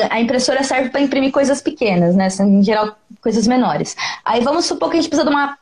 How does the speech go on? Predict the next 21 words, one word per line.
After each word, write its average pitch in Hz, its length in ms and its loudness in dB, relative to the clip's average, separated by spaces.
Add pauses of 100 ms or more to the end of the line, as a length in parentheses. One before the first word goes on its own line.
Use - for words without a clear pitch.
(140)
tábua - 280 -2
de 302 80 2
madeira, 208 500 0
né? 185 220 0
Pra 202 100 -6
poder 202 280 2
fazer 214 200 0
aquela 214 320 0
horta, 226 220 0
a 269 40 2
gente 254 140 2
precisa 247 300 -2
cortar 220 360 -4
aquela 269 260 -2
tábua 240 240 -2
de 233 100 0
madeira 233 540 0 (280)
no, 233 380 2
no 226 140 2
tamanho 240 340 0
perfeito. 247 680 -2